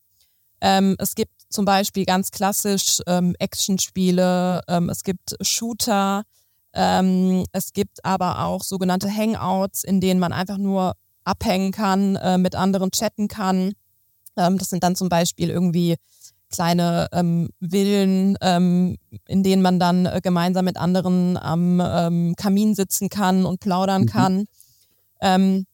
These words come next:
Speaker 1: es gibt Rollenspiele, ähm, da werden zum Beispiel ganze Highschools nachgebaut und man kann, ähm, als Schüler oder Schülerin, ähm, über den Campus laufen, ähm, beim Sport teilnehmen. Ähm, genau. Und, ähm,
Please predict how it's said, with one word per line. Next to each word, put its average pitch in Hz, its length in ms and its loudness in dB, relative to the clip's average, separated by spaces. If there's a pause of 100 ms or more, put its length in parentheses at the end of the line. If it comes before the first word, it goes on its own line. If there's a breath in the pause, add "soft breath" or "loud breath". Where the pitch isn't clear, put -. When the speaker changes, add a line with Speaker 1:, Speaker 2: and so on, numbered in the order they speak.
(200)
Speaker 1:
es 202 120 -8
gibt 226 220 -6
Rollenspiele, 202 1160 0
ähm, 190 420 2
da 190 140 2
werden 202 200 0
zum 208 140 -2
Beispiel 196 260 -2
ganze 196 460 -2
Highschools 196 640 -2
nachgebaut 190 760 0
und 190 80 0
man 190 160 2
kann, 190 420 0
ähm, 180 460 0
als - 240 -4
Schüler 208 320 0
oder 185 140 0
Schülerin, 190 800 2
ähm, 180 240 2
über 180 180 -2
den 185 140 0
Campus 202 420 -2
laufen, 175 720 0
ähm, 175 240 -2
beim 185 160 -2
Sport - 340 -6
teilnehmen. 175 760 0 (580)
Ähm, 175 540 0 (580)
genau. 190 400 2 (400)
Und, 277 400 -2
ähm, 185 340 2